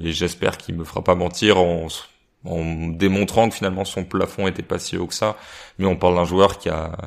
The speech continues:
qui a été, euh, recalé des centres de formation, et cetera, qui a dû repasser un peu par le monde amateur,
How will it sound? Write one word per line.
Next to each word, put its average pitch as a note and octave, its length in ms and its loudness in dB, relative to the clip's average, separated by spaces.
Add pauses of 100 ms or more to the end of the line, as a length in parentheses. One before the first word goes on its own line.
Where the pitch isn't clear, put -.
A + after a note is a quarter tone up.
(100)
qui - 140 -10
a F2+ 40 -4
été, F2 340 -8
euh, F2 40 -14 (380)
recalé F2+ 400 0
des F2+ 100 -2
centres F2+ 200 -4
de F2 60 -4
formation, F#2 440 -4
et F#2 40 -4
cetera, G2+ 260 2
qui F#2+ 80 -6
a F#2 40 -2
dû F2+ 80 -6
repasser F2 320 -6
un F2+ 60 -2
peu F2+ 140 -8
par F2 160 2
le F2 120 -4
monde F2+ 240 -4
amateur, F2+ 500 -2